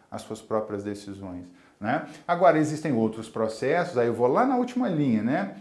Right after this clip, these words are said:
Como informações e processamento de dados. Esse, claramente, as máquinas hoje já conseguem fazer isso tão bem quanto, em alguns momentos, até melhor do que o ser humano, né? Hoje a gente já tem, em dois mil e dezoito a gente já tinha quarenta e sete por cento,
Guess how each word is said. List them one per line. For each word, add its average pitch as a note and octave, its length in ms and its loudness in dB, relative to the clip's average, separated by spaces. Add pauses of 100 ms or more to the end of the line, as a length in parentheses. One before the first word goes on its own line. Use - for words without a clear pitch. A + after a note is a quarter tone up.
(140)
Como C#3+ 160 0
informações C#3 840 0
e C#3 60 -2
processamento A#2+ 720 -2
de A#2+ 100 -8
dados. G#2 460 -2 (400)
Esse, A3+ 260 -2
claramente, E3+ 880 6 (360)
as A#3 120 0
máquinas D3+ 440 0
hoje D3+ 180 2
já G3+ 80 0
conseguem G#3 460 0
fazer F#3+ 380 2
isso F#3+ 520 -2 (420)
tão A3 220 6
bem D#3 240 4
quanto, E3 600 0
em C4+ 140 0
alguns F3 360 0
momentos, C#3 800 -2
até F#3+ 220 0
melhor D#3 400 2
do F3+ 80 -6
que F#3 80 -6
o F3+ 40 -6
ser F#3 200 -6
humano, C#3 340 -4 (340)
né? C3 320 -2 (160)
Hoje D3+ 260 6
a B2+ 40 2
gente C3 180 -2
já C#3 140 2
tem, A#2 380 -2 (560)
em B2+ 60 0
dois A#2+ 180 4
mil C3 100 4
e C3+ 60 0
dezoito A#2+ 360 0
a A#2+ 40 -2
gente A#2 160 0
já B2 100 0
tinha B2 180 -4
quarenta B2+ 380 0
e C#3+ 60 -2
sete A2+ 300 0
por A2+ 200 -6
cento, B2 400 -4